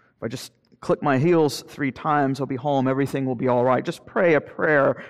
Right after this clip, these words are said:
Just name it and claim it. Everything will then be a piece of cake.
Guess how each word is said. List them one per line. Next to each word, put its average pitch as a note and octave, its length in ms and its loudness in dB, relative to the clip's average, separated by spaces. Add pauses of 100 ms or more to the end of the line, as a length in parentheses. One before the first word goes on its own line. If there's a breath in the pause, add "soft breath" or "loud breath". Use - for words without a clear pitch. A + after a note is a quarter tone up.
Just - 160 -4
name E3+ 260 2
it D#3+ 100 0
and C3 160 -2
claim A#3+ 320 -2
it. B2+ 100 -2
Everything D#3 480 0
will D3 140 -4
then D3 300 0
be C#3 280 0
a - 100 -6
piece B2+ 440 -6 (260 loud breath)
of - 140 -12
cake. - 480 0